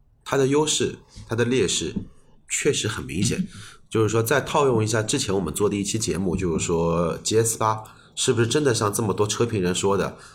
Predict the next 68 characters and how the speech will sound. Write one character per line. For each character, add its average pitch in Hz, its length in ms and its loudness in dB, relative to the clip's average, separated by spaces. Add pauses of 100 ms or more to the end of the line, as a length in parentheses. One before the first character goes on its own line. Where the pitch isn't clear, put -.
(140)
二 131 160 2
十 110 120 2
万 104 160 4
的 90 80 0
价 90 220 2
格 87 160 -2
买 82 160 -2
到 90 100 -2
四 110 200 -2
十 110 80 -2
万 104 120 2
的 101 80 -2
享 67 320 -2
受 87 200 -2
呢？ 71 120 -8
我 73 140 -6
认 107 140 -2
为 101 100 2
它 104 100 -4
并 180 220 -4
不 - 60 -4
是， - 120 -6
它 117 120 -4
就 123 160 0
是 120 120 -2
一 107 140 -2
个 101 180 0 (300)
非 - 240 0
常 110 260 2 (320)
在 127 140 0
二 127 240 2
十 117 140 0
万 117 120 4
区 113 140 -2
间 117 160 2
里 101 80 -2
面 85 140 0
很 82 260 -4
优 117 140 2
秀 180 100 0
的 110 80 0
一 85 80 2
款 - 160 -4
产 - 220 -6
品， - 120 -10 (400)
就 - 120 -6
仅 110 240 -2
此 - 140 -2
而 71 180 -2
已。 69 100 -8 (320)
但 127 160 2
换 143 260 2
过 113 80 2
头 110 120 0
来 107 100 4
说， 110 100 -2
塞 110 220 0
纳， 101 240 -2 (220)
你 85 80 -2
说 123 120 0
三 156 220 0
十 156 80 -4
六 143 140 4
万 123 80 2
的 120 80 0
塞-， 117 200 0
塞 110 200 0
纳， 90 260 -2